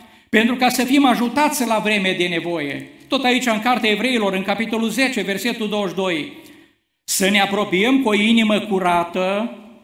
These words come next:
cu credință deplină, cu inimile stropite și curățite de un cuget rău, cu trupul spălat cu o apă curată."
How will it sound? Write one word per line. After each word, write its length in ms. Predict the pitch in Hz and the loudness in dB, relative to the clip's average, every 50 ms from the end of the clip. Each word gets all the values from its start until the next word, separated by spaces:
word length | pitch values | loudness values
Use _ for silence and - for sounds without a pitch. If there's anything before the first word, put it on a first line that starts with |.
| _ _ _ _ _ _ _ | _ _ _ _ _ _ _
cu 140 | - 214 220 | 0 2 4
credință 600 | 220 220 226 220 220 240 254 247 240 - 247 233 | 4 6 4 6 6 4 4 4 4 2 2 2
deplină, 720 | 214 233 202 226 220 214 240 247 254 254 269 269 269 269 | 4 2 2 2 2 2 4 4 4 6 6 4 4 4
cu 340 | 254 220 220 220 220 226 226 | 2 0 0 0 -2 -2 0
inimile 460 | 233 240 240 240 240 226 226 220 220 214 | 2 4 4 6 4 4 2 2 0 0
stropite 520 | 220 - 226 220 214 - 240 233 233 220 | 0 -2 -4 -4 -2 -2 -2 -2 -2 -2
și 160 | 226 233 220 | -4 -4 -4
curățite 760 | - 214 202 208 208 214 233 226 - 214 208 208 208 208 - | -4 -2 -2 -2 -2 -2 -4 -4 -2 -2 -4 -4 -6 -8 -6
de 120 | - 196 196 | -2 -2 -2
un 140 | 196 196 202 | -2 -2 -4
cuget 340 | 202 196 180 180 185 - | -4 -4 -2 -2 -2 -2
rău, 320 | 180 180 175 165 151 143 143 - - - - - - - - | -2 -2 -2 -2 -4 -6 -8 -12 -16 -20 -20 -20 -20 -6 -2
cu 140 | - 233 220 | 0 2 2
trupul 320 | 220 254 269 269 254 240 | 2 2 2 2 2 0
spălat 720 | 240 - - 220 220 220 247 277 285 277 262 - - - | 0 -2 -2 -2 0 2 2 2 2 2 -2 -6 -10 -8
cu 80 | - 220 | -4 -2
o 120 | 196 202 | 0 2
apă 280 | 226 254 254 254 233 233 | 2 2 2 0 -2 -4
curată." 680 | 233 233 233 233 262 262 247 254 - 202 170 160 147 | -4 -2 -2 -2 0 -2 -2 -4 -4 -6 -6 -8 -10